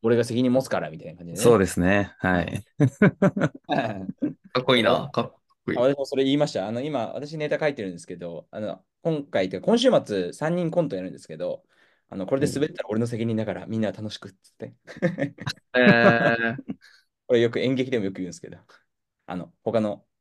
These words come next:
Speaker 1: あの、演じ-、演出家の人がいてて、それを真似てるだけですけど。
Speaker 3: なるほどね。えっと、まあ、ちょっと一瞬脱線してるけど、えん-、いかにこ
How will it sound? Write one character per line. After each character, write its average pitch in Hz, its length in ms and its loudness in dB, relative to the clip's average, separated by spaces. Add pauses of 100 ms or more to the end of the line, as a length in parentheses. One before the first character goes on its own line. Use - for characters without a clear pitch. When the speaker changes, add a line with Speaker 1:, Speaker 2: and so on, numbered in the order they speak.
(120)
Speaker 1:
あ 92 60 -12
の、 90 260 -16 (680)
演 95 160 -4
じ-、 92 100 -10 (240)
演 98 140 -6
出 95 140 -12
家 92 80 -8
の 92 80 -10
人 85 100 -12
が 69 60 -8
い 76 80 -12
て 78 100 -14
て、 - 220 -10
そ - 100 -12
れ 92 60 -4
を - 40 -4
真 87 100 -4
似 87 120 -6
て 92 100 -6
る 87 80 -8
だ 85 100 -6
け 87 60 -6
で - 80 -12
す - 80 -20
け - 80 -20
ど。 - 60 -20 (1900)
Speaker 3:
な 113 180 -4
る 139 80 -14
ほ - 100 -20
ど - 120 -16
ね。 147 480 -6 (480)
え - 60 -4
っ 135 60 -8
と、 107 360 2 (460)
ま 151 80 2
あ、 - 20 2
ち 233 100 0
ょ - 20 2
っ - 20 -16
と 180 100 0
一 175 120 -2
瞬 214 220 -2
脱 220 120 2
線 240 200 0
し 240 60 -4
て 247 60 -2
る 247 80 0
け 226 100 2
ど、 214 380 2
え - 160 -2
ん-、 208 340 -4
い 185 100 -6
か 240 140 2
に 156 140 0
こ - 400 -4